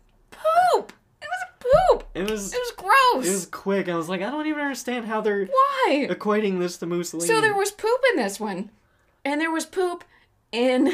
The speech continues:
Speaker 1: <laughs> the new Disney live-action remake.
Speaker 2: You know what you won't find in the original Pinocchio movie?
Speaker 1: Poop.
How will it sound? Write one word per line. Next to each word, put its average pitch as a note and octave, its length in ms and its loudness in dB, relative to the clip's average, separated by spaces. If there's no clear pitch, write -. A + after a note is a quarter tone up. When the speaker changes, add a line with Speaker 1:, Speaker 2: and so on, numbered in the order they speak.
Speaker 1:
<laughs> C#4 240 -4
the C4 220 0
new B3 540 -2
Disney A3+ 420 -4
live-action G3 500 -4
remake. D3+ 380 -10
Speaker 2:
You F3 80 -2
know A3 80 -2
what A3+ 100 0
you F3+ 80 2
won't E3+ 220 -2
find B2+ 480 -8
in B2 60 -16
the A#2 120 -8
original B2 340 -8
Pinocchio B2 480 -8
movie? C3+ 260 -6
Speaker 1:
Poop. G#4 260 -2